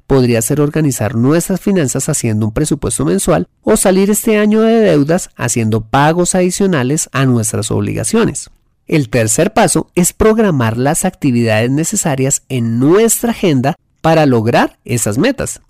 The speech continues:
Si nuestra meta es bajar esos ocho kilos este año, podríamos programar en el calendario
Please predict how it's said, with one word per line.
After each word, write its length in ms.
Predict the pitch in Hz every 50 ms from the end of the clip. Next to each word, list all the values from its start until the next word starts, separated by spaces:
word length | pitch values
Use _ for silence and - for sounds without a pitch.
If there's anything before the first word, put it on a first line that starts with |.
| _ _
Si 180 | - - 196 190
nuestra 320 | 185 190 180 - 185 180
meta 300 | 180 185 185 - - 214
es 100 | 214 214
bajar 360 | - 214 202 - - 185 185
esos 280 | 196 185 - 196 - -
ocho 280 | 190 180 - 190 180
kilos 340 | - - 180 160 165 160 160
este 260 | 165 143 - - 170
año, 300 | 160 135 117 107 113 139 - _ _ _ _ _ -
podríamos 680 | 143 135 123 120 123 123 135 147 147 165 190 190 185 -
programar 640 | - 185 185 185 196 190 185 170 151 131 - - _
en 160 | - 139 131 127
el 160 | 113 110 107
calendario 720 | - 110 107 104 101 98 101 120 135 170 208 262 330 -